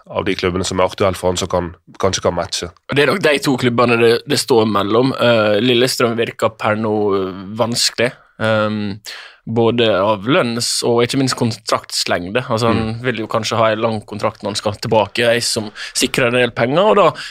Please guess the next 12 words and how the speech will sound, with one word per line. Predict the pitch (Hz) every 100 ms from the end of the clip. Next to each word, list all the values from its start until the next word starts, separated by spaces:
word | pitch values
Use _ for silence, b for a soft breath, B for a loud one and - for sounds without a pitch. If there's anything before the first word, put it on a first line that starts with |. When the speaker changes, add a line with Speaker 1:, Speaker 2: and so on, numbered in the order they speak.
| -
Speaker 2:
virker | 139 147 165 - - 202
det | 147
nå | 180 233
som | 190 147
det | 151
samtaler | 160 165 139 135
mellom, | 135 131 117 117
eh, | 110 107 107 98 95 92
Molde | 117 123 135
og | 113 117
Ruben, | 120 110 110 104
nei, | 117